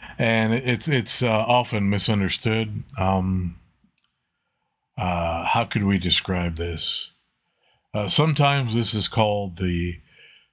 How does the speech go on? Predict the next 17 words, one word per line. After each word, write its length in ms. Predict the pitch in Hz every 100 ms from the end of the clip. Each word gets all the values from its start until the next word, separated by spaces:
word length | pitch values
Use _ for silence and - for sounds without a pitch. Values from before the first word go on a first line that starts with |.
| _
parable 600 | - 123 123 117 117 104
of 60 | 90
the 80 | 92
great 420 | 87 104 110 110
feast. 880 | - - 123 123 - - - - - _ _ _ _ _ _ _ -
Uh, 320 | 92 90 95
another 420 | 104 107 135 127
way 320 | 110 107 104 95
to 120 | 90
think 380 | - 117 101 90
of 160 | 82
it 220 | 82 80 - _ _ _ _ _ _ _ _ _ -
is 240 | 101 90
the 100 | 95
parable 720 | 98 123 120 117 113 113 107 -
of 160 | 104 92
excuses. 840 | 87 - - 107 90 - 87 -